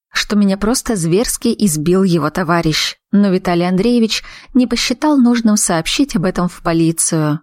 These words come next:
Мужская дружба превыше всего. Это святое.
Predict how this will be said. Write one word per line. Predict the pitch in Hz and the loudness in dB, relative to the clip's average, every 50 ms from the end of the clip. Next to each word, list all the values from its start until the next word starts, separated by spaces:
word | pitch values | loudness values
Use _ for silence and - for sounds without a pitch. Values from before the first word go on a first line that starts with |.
| _ _ | _ _
Мужская | 185 175 180 170 - - - - 170 165 165 | 2 2 2 2 0 -2 -2 -2 -2 -2 -2
дружба | 147 185 208 233 233 226 220 214 202 202 - | 0 0 2 2 2 2 0 0 -2 -2 -2
превыше | 208 - - 151 180 247 - - - 170 | -2 -2 0 0 0 0 0 0 -2 -2
всего. | - - - - 175 151 156 165 160 151 147 - - - - - - - - _ _ | -2 -2 -2 0 0 0 2 0 0 0 -2 -4 -10 -18 -20 -20 -20 -20 -20 _ _
Это | - 262 247 - 202 | -4 -4 -2 -2 -2
святое. | - - - 170 170 165 - - 185 170 165 165 156 156 151 143 147 - | -2 0 0 0 0 0 0 -2 0 2 2 2 0 0 0 -2 -4 -8